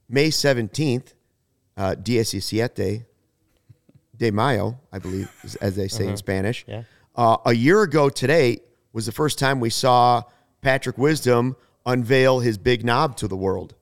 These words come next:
Speaker 2: <laughs>
Speaker 1: The big knob
Speaker 2: Huge.
Speaker 1: bat.
Speaker 2: Yep.
Speaker 1: It was also the first home run.
Speaker 2: Brendan actually was the one that, um,
Speaker 1: Yeah.
Speaker 2: discovered it. So
Speaker 1: It
Speaker 2: shout out Brendan.
Speaker 1: it was also the first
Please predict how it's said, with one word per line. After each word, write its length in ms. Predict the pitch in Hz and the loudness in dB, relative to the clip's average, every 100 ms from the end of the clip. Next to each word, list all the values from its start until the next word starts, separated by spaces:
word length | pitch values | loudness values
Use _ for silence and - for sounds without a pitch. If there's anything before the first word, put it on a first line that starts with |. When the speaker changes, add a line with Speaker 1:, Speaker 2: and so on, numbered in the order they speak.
| _ - | _ -14
Speaker 2:
<laughs> 60 | - - - - - | -12 -12 -14 -14 -6
Speaker 1:
The 80 | 110 | 2
big 180 | 147 | 2
knob 260 | 135 135 135 | 4 2 2
Speaker 2:
Huge. 60 | 117 | 4
Speaker 1:
bat. 340 | 156 135 - - | 2 2 -4 -10
Speaker 2:
Yep. 160 | 110 | -8
Speaker 1:
It 60 | 127 | -4
was 160 | 135 131 | -2 2
also 400 | 160 202 151 135 | 2 2 0 -2
the 80 | |
first 400 | 123 - 170 - | -2 -2 -2 -2
home 280 | 143 147 139 | 0 0 0
run. 140 | 135 185 | 0 2
Speaker 2:
Brendan 320 | 156 180 135 | 2 4 2
actually 300 | 123 117 131 | 2 0 -2
was 160 | 117 | 0
the 80 | 110 | 0
one 240 | 110 110 107 | -2 -2 -4
that, 280 | 104 101 - 98 | -6 -6 -10 -12
um, 180 | 107 110 | -4 0
Speaker 1:
Yeah. 200 | 151 107 98 | 0 -2 -10
Speaker 2:
discovered 420 | 110 107 123 143 95 | -10 -6 -4 -4 -4
it. 220 | 92 - - | -6 -10 -20
So 140 | - 110 | -10 -2
Speaker 1:
It 160 | 110 | 0
Speaker 2:
shout 240 | - 113 110 | 2 2 2
out 100 | 107 | 0
Brendan. 320 | 117 135 107 - | -2 -4 -6 -4
Speaker 1:
it 200 | 147 151 | -4 0
was 180 | 147 139 | 0 2
also 400 | 151 180 175 160 | 2 2 2 0
the 180 | 143 127 | 2 0
first 520 | - - 170 180 - | -2 -2 0 0 -6